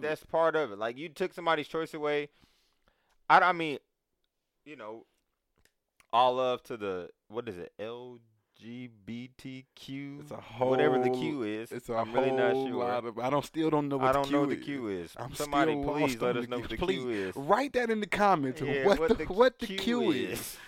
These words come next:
Speaker 2: So, um, people, like,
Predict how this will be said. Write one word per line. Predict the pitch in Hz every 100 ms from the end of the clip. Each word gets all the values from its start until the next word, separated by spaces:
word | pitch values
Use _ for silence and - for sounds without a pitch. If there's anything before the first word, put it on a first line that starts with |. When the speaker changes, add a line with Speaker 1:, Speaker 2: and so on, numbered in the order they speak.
| -
Speaker 2:
So, | 190 165 143 - - _ - - - _ -
um, | 135 131 120 101 90 _ _ _ _ _ _ _ _ _ _ _ _ _ _ _ _ _ _ _ _ _ _ _ _ _ _ _ _ _
people, | - 226 - 330 302 - _
like, | 123 123 104